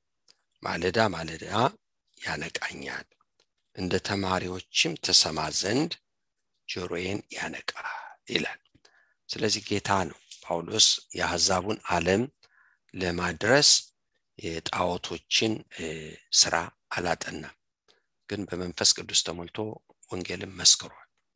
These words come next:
ወንጌልን ሰብኳል። ወንጌልን እንዲሰጠን፣ ጥበብ እንዲሰጠን፣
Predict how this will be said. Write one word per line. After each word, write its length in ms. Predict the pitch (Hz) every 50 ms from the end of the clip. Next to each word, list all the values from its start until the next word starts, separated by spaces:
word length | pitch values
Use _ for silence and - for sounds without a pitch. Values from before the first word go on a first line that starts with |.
| - _ _ _ _ _ _
ወንጌልን 420 | 95 98 90 - 90 90 92 92 87
ሰብኳል። 500 | - - - 90 73 - - - - - _ _ _ _ _ _ _ _ _ _ _ _
ወንጌልን 360 | 90 90 87 92 95 101 113 113
እንዲሰጠን፣ 640 | - - - - - 90 - - - - 95 90 87 90 _ _ _ _ _ _ _ _ _ -
ጥበብ 300 | - - 92 98 92 90
እንዲሰጠን፣ 680 | 85 82 85 - - - 85 78 - - - 82 78